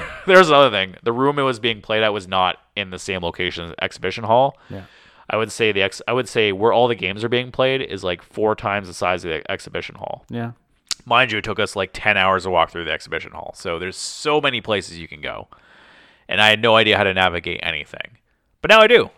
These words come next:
Speaker 2: Nice.
Speaker 1: So next year we'll, we'll be good on
Speaker 2: Cool.
Speaker 1: that. Um, one cool thing we did was, uh, so Bill backed up a game called Trench, which is, like, a tr-, chess game modeled around trench warfare.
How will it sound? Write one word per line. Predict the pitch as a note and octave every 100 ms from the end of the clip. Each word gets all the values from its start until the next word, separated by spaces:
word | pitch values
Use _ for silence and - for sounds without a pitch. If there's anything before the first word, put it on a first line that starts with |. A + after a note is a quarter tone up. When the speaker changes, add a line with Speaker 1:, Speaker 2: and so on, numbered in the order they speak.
| _ -
Speaker 2:
Nice. | E3+
Speaker 1:
So | G2+ F#2+
next | G#2+ G#2 -
year | G#2+ G2+
we'll, | F#2 F2 E2+
we'll | -
be | F2
good | E2 - - _ _ -
on |
Speaker 2:
Cool. | -
Speaker 1:
that. | C#3+ - _ _ _ _ _ _ _ _ _ _ A2
Um, | G2+ F#2 F2+ G2+
one | E3+ F3
cool | F#3+ F#3
thing | F3+ F#3
we | F3+
did | F3+ F#3+ G3+ _ _ _ _ -
was, | G#2+ G2 F#2+ F#2+ -
uh, | G2 F#2+ F2+ F2 F2
so | - G#2+
Bill | F#2 A2+ A#2
backed | A2 G#2+ -
up | A2 G2
a | G2+
game | G2+ G2
called | - F2+
Trench, | - - F#2+ A#2+ - -
which | F2 F#2
is, | F2
like, | F2
a | F2 E2 _
tr-, | - - - - - -
chess | - - G2 - -
game | - F#2 F2+ F2+ F2+ E2+ E2+ -
modeled | _ F2 E2 E2+
around | E2+ E2 E2
trench | - F2 -
warfare. | E2 F#2+ D3+ F#3